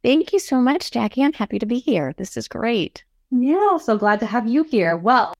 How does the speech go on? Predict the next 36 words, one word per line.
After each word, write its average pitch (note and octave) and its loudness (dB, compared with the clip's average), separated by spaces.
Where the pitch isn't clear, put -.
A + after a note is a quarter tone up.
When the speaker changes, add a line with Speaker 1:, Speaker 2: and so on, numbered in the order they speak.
Speaker 2:
I, F3+ 0
I F#3 -6
always G#3 0
ask - -10
all F#3 -2
of F#3 -4
my F#3 -2
guests, G3+ -2
um, F3+ 0
speaking F3+ -4
of F3 -2
the G#3+ 4
question, G#3 0
<laughs> D4+ -2
here G4+ 4
we D#4+ 0
ask B3 0
our A#3 0
guests G#3 0
what B3 -2
it G#4 -2
is B3+ -2
in A3 0
their G#3+ 0
life F#3+ 0
that - -10
makes F#3 -2
them F3+ 0
truly G#3 0
wealthy F3 0
that F3+ -2
has E3+ -4
nothing F3 -2
to E3+ -6
do D#3+ -2
with E3 -4